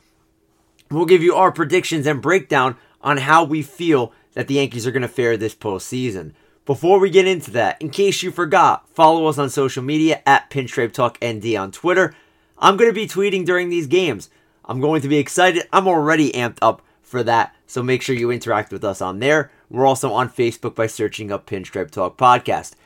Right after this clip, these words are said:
You can find our brand, the Delahanty Media brand, on all social media sites as well. And of course, if you're listening to us, you found our show link. Very good job. You get a gold star for today.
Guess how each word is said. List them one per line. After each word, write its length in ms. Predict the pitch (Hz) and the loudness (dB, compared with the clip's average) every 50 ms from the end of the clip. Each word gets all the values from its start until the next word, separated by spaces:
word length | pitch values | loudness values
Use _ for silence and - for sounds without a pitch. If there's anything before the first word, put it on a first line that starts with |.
| _ _ _ | _ _ _
You 140 | - 120 131 | -8 -8 -4
can 120 | 127 170 | -4 -4
find 340 | - - 147 143 143 143 131 - | -2 2 2 2 2 2 0 0
our 200 | 143 143 135 123 | 2 2 2 2
brand, 320 | 107 135 147 143 139 131 | 2 0 0 0 0 -2
the 60 | 120 | -2
Delahanty 540 | 107 135 131 127 131 139 139 131 - 131 131 | 0 0 0 0 0 -2 -4 -4 -6 -8 -6
Media 320 | 147 185 196 165 156 135 | -4 -4 0 2 2 0
brand, 360 | 107 107 127 123 123 123 117 - - | 2 0 -2 -2 -2 -4 -6 -4 -2
on 160 | 120 123 107 | -2 -2 -2
all 340 | - - 113 113 110 107 117 | -2 -2 -2 0 0 0 -2
social 340 | - - 113 110 - 110 107 | -4 -6 -6 -6 -6 -8 -8
media 440 | 104 101 98 98 98 98 95 92 _ _ _ _ _ _ | -8 -6 -4 -4 -4 -4 -4 -8 _ _ _ _ _ _
sites 380 | _ - - 107 101 95 - - | _ -6 -4 -4 -4 -4 -6 -6
as 220 | - 104 104 95 90 | -6 -6 -6 -6 -8
well. 380 | 90 87 101 90 82 80 - _ _ _ _ _ _ | -6 -4 -4 -2 -4 -4 -8 _ _ _ _ _ _
And 180 | _ - 156 165 | _ -2 0 0
of 120 | 160 - | 0 -2
course, 340 | - 190 202 175 117 - - _ _ _ _ | 0 0 0 0 0 -4 -8 _ _ _ _
if 140 | - 127 123 | -8 -6 2
you're 140 | 143 196 202 | 4 4 4
listening 400 | 190 208 202 190 - 165 160 156 | 4 2 0 0 -2 -4 -6 -4
to 160 | - 165 170 | -2 -2 -2
us, 140 | 170 160 - | -2 -4 -4
you 120 | 170 160 | -8 -10
found 360 | - - 180 170 175 180 - - | -2 0 2 4 4 2 2 2
our 140 | 156 165 156 | 0 0 0
show 260 | - - 175 175 180 | 0 -2 0 0 0
link. 340 | 156 139 120 92 90 - _ _ _ _ | 0 -2 -4 -4 -8 -12 _ _ _ _
Very 260 | - 143 160 165 170 | 0 2 2 2 2
good 200 | 156 147 175 160 | 4 4 4 4
job. 420 | 131 151 185 170 147 120 90 92 107 | 4 2 2 4 4 4 2 0 -6
You 80 | 135 | -4
get 140 | 131 160 147 | -2 0 0
a 40 | 151 | 0
gold 260 | 131 151 147 143 139 | 0 2 0 0 -2
star 260 | - - 151 139 135 | 0 0 0 0 2
for 100 | - 117 | 0 -4
today. 340 | 98 - 104 90 82 78 73 | -6 -6 -8 -8 -8 -10 -12